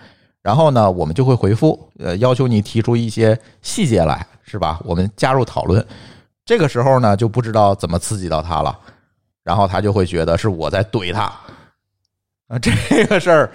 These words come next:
然后最要命的是，他还会去到比如说极客呀等等这种社交媒介，然后去报复你，啊，去说你这节目不好，啊，这个主播不友善。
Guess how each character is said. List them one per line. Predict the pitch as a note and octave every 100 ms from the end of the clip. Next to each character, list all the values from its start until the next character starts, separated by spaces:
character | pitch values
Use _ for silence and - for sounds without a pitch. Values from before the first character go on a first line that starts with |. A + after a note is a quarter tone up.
| - - -
然 | D#3
后 | A#3+ F3 -
最 | - D#4+
要 | G#3 -
命 | D#3 E3
的 | A#2
是， | F#2 A2+ F#2 - - - _ _ _ _ _ _
他 | - F#3+
还 | D3+
会 | F3 F#3 C3
去 | - D3
到 | C3 B2+ A2
比 | -
如 | E2
说 | A2 A2
极 | - G2+
客 | - A3 E3
呀 | A2+
等 | F#2+ G2+
等 | F#2+
这 | A2
种 | A#2+ C3
社 | - D3
交 | D3
媒 | D#3+ F2+ G2+
介， | F3+ F#3 - - _ _ _ _ _ _ _
然 | G2
后 | C3 B2
去 | -
报 | C#3+ D#4+
复 | C#3+
你， | D#2+ - _ _ _ _ _
啊， | - D2+ D#2+
去 | -
说 | G#2+ A#2+
你 | A2+ E2+
这 | E2+
节 | E2+
目 | D#2+
不 | -
好， | C#2 - - - - -
啊， | - D2+ C#2 -
这 | F2
个 | E2 D#2 D#2
主 | D#2+ E2+
播 | F2+
不 | F#2+
友 | F#2+ -
善。 | -